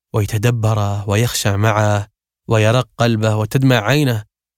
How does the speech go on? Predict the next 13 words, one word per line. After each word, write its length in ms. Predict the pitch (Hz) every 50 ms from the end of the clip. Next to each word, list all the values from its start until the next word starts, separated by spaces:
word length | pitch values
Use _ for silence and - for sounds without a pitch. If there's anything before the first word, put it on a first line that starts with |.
| - 127
أما 160 | 117 113 113
أن 120 | 110 107
المسلم 380 | 107 107 123 139 - - 117 110
يقرأ 260 | 110 113 - 117 -
القرآن 380 | 113 - - - 113 117 120 110
هكذا 360 | 110 110 107 - 120 113 113
فقط 320 | - - 123 - 135 139 - _ _ _ _ _ _ _ _ -
كأنه 340 | 143 127 135 139 131 117
كلام 380 | 113 - 123 120 131 131 120 113
غير 180 | 113 127 123 117
مفهوم 400 | 110 104 - - 127 120 113 110
وكأنه 400 | 110 - 127 113 139 135 120 113
طلاسم، 520 | - 123 123 131 139 - - 190 208 220